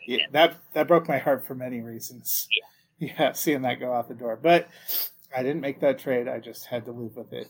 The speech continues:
Speaker 1: Uh,
Speaker 2: <laughs>
Speaker 1: but, I mean, we forget the, the value, and I, you know, I've been doing this series for Dynasty Nerds looking at, uh, s-, stock watch, you know, some of the two thousand nineteen rookies in different positions that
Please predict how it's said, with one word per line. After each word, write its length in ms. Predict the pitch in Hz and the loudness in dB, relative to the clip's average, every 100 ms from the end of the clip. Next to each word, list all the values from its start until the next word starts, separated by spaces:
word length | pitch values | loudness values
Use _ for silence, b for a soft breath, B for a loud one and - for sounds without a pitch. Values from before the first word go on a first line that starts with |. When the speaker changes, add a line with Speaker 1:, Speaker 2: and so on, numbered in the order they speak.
| - | -2
Speaker 1:
Uh, 340 | 151 139 120 - | 4 4 4 0
Speaker 2:
<laughs> 120 | _ 156 | _ 6
Speaker 1:
but, 400 | 180 185 - - - | 6 4 -10 -10 -4
I 60 | 170 | 2
mean, 280 | 208 185 156 | 4 2 2
we 140 | 185 | 0
forget 580 | - 165 220 233 180 - _ - | 0 2 8 8 8 2 _ 0
the, 240 | 156 147 | 0 2
the 80 | 147 | -2
value, 380 | 147 165 165 143 | 4 6 6 6
and 180 | 135 139 | 2 0
I, 300 | 147 143 - _ | 4 4 2 _
you 140 | 139 | -16
know, 140 | 135 123 | -10 -8
I've 220 | 131 135 | -6 -4
been 160 | 143 139 | -4 -2
doing 180 | 147 143 | -2 -2
this 160 | 127 | -6
series 380 | - 135 131 127 | -2 0 0 -2
for 200 | - 127 | -8 -6
Dynasty 480 | 127 127 127 - 123 | -4 -4 -4 -10 -12
Nerds 280 | 123 117 127 | -12 -10 -12
looking 320 | - 127 120 | -14 -10 -6
at, 200 | 117 113 b b b b - | -6 -6 b b b b -2
uh, 300 | 120 113 113 - _ - | 2 2 0 -8 _ -10
s-, 220 | - 147 - | -4 -4 -6
stock 420 | - - 139 135 | -8 2 2 2
watch, 320 | 131 120 - 131 | 0 0 -2 -10
you 60 | |
know, 60 | 117 | -10
some 200 | - 131 | -4 -4
of 40 | |
the 60 | 120 | -4
two 220 | - 139 | -6 -4
thousand 340 | 131 123 120 127 | 0 -2 -2 -4
nineteen 380 | 127 - 123 | -6 -6 -8
rookies 420 | 123 123 135 120 123 | -6 -4 -4 -4 -6
in 100 | 117 | -8
different 460 | 123 123 117 - | -8 -8 -10 -10
positions 640 | - 120 120 - 123 117 - | -10 -8 -6 -6 -6 -8 -6
that 180 | 117 | -8